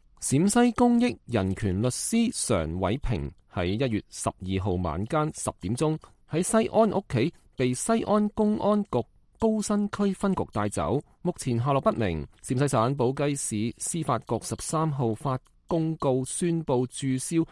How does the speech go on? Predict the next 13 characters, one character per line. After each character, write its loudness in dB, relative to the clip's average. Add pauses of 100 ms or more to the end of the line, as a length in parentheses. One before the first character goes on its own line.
(140)
常 -2
偉 -2
平 -4
律 -2
師 -6
執 -4 (220)
業 -4 (160)
證 0
書。 0 (300)
中 -2
國 0
當 0
局 -2